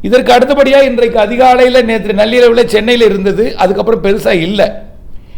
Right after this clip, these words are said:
இன்றைக்கு இதற்கு மேல எங்கே இருக்கும் அப்படின்னு பார்ப்போம். அறிவிக்கப்பட போற இடத்துல பரவலா இருக்காது.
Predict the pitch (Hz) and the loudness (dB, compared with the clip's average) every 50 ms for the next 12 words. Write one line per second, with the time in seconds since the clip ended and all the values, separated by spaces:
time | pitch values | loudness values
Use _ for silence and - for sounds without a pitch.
0 | - - - 185 233 262 285 294 302 311 294 - - 285 277 240 233 220 262 254 | -14 -8 -4 -4 -2 -2 0 0 0 0 -2 -2 -2 -4 -4 -2 0 2 2 2
1 | 269 - 254 247 233 233 226 226 247 247 220 208 214 214 226 220 240 240 220 190 | 2 0 0 0 0 0 0 2 0 0 2 0 0 0 0 2 2 4 4 4
2 | 185 208 214 233 220 - - 247 254 247 196 151 - - - 156 156 196 196 170 | 2 0 0 0 -2 -2 0 0 0 0 -2 -6 -6 -4 -4 -2 -2 -2 0 2
3 | 175 170 165 165 185 208 240 254 277 - - - - - - - - 143 180 214 | 2 2 2 2 2 0 2 0 -2 -4 -8 -18 -18 -20 -10 -4 0 2 4 4
4 | 233 254 254 - 262 196 226 220 208 190 208 208 202 196 196 196 220 214 - 233 | 2 2 0 0 2 2 2 2 2 2 2 2 2 2 0 0 0 0 0 0
5 | 254 - - 175 185 196 220 240 254 262 269 262 254 226 214 - 196 190 170 156 | 0 0 2 2 4 4 4 4 4 4 4 4 4 2 0 0 2 2 2 2
6 | 127 110 | 0 -4